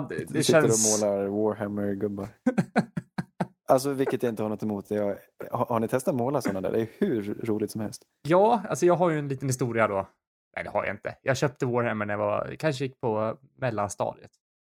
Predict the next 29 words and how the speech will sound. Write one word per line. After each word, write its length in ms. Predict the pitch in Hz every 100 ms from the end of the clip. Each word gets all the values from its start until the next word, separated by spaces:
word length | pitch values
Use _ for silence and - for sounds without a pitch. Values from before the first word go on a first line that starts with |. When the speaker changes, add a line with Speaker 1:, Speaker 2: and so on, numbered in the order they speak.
| -
Speaker 1:
Men 100 | 127
då 80 | 143
var 120 | 139
det 60 | 123
så 100 | 123
fruktansvärt 720 | - 139 - 123 110 107 -
dyrt. 320 | 120 82 - - _ _ _ -
Så 60 |
man 80 | 131
köpte 240 | 147 147 156
några 140 | 127
såna 220 | 117 104
gubbar 440 | 101 113 104 110 104
som, 160 | 110
aha, 260 | 110 135 110
man 140 | 101
behöver 180 | 110 104
köpa 220 | 120 117
färg 400 | - - 113 95
också. 220 | - - 107
På 80 |
den 140 | 120 127
tiden 220 | 117 104
så 100 | 104
hade 160 | 104 110
man 120 | 101
ju 60 |
liksom 240 | 98 - 107
inga, 240 | 107 98